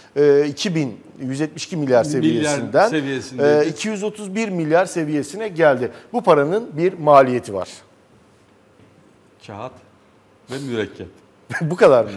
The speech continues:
Speaker 1: maliyet?
Speaker 2: <laughs> Devlete ve maliyeti bu kadar.
Speaker 1: E, vatandaşa maliyeti olacak.
Speaker 2: Vatandaşa maliyeti, şimdi iki grafiği bir düşünelim.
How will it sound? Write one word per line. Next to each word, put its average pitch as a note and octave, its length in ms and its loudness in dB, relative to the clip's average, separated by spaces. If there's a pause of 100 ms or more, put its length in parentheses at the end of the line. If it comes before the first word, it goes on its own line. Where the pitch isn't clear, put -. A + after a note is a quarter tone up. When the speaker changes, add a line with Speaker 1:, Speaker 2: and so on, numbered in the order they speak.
(100)
Speaker 1:
maliyet? D#3 480 -2
Speaker 2:
<laughs> - 680 -6
Devlete F3 560 -2
ve G#3+ 60 -4
maliyeti E3 560 0
bu E4 100 -6
kadar. F3 280 -6 (220)
Speaker 1:
E, C3 360 2
vatandaşa C3+ 480 2
maliyeti A#2 440 2
olacak. G#2+ 440 -8 (280)
Speaker 2:
Vatandaşa A#3+ 720 -6
maliyeti, F#3 760 -6 (1900)
şimdi A3 400 -6 (560)
iki B3 320 -6
grafiği G#3 580 0
bir F#3+ 220 -4
düşünelim. A2+ 560 -8